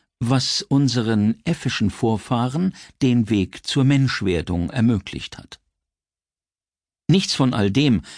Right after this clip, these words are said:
was im Verlauf dieses langen Prozesses erreicht worden ist, hätten Menschen erfinden, entdecken, bauen und nutzen können, wenn diese Fähigkeit in ihrem Gehirn nicht von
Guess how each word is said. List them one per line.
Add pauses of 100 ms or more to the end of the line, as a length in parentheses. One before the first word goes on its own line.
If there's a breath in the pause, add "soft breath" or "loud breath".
(140 loud breath)
was
im
Verlauf
dieses
langen
Prozesses
erreicht
worden
ist, (260 loud breath)
hätten
Menschen (180)
erfinden, (200 soft breath)
entdecken,
bauen (240 loud breath)
und
nutzen
können, (340 loud breath)
wenn
diese
Fähigkeit
in
ihrem
Gehirn (180 loud breath)
nicht
von